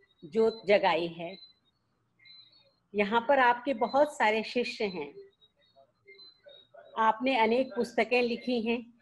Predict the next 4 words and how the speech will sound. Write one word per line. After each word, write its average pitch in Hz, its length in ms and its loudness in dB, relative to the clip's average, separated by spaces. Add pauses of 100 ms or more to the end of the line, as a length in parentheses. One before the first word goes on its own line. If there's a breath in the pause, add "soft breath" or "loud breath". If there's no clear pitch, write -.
(800 loud breath)
चार 226 400 4
महाकाव्य 226 800 2
लिखे 233 400 -2
हैं। 214 280 -2